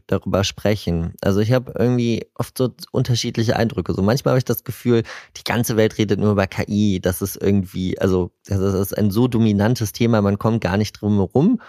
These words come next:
Und dann habe ich wieder manchmal das Gefühl, krass, da passiert sowas Krasses und irgendwie reden wir kaum darüber. <laughs> Und ich glaube, das hat,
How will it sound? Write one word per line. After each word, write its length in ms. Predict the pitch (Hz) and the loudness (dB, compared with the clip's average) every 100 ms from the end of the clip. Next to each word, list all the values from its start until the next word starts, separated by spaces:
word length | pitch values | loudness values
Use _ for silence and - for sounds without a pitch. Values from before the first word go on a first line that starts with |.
| - - - _ | -20 -20 -20 _
Und 220 | - 110 | -2 2
dann 120 | 113 131 | 4 4
habe 120 | 156 | 2
ich 140 | - | 0
wieder 160 | 131 127 | 0 2
manchmal 280 | 123 123 117 | 2 2 2
das 160 | 113 | 0
Gefühl, 560 | - - - 117 113 - - _ _ | -4 -6 0 2 2 -2 -10 _ _
krass, 460 | - 123 - - _ _ | -6 -4 -6 -12 _ _
da 100 | 98 | -2
passiert 420 | 120 107 135 131 | 0 0 0 0
sowas 320 | 117 151 139 | 2 2 0
Krasses 520 | - - 127 190 185 - | -2 -4 0 -2 -2 -4
und 340 | - 113 107 | 0 0 2
irgendwie 200 | 113 120 | 0 0
reden 300 | 120 101 98 | 2 2 2
wir 80 | 90 | 0
kaum 260 | - 85 82 | 0 -2 0
darüber. 500 | 80 87 - 110 107 160 - | -2 0 0 0 0 -2 -6
<laughs> 260 | - - - | -16 -16 -4
Und 100 | 110 | -2
ich 100 | 101 | 2
glaube, 240 | 113 131 | 2 2
das 220 | 131 123 127 | 2 2 2
hat, 340 | 143 - - | 2 -2 -14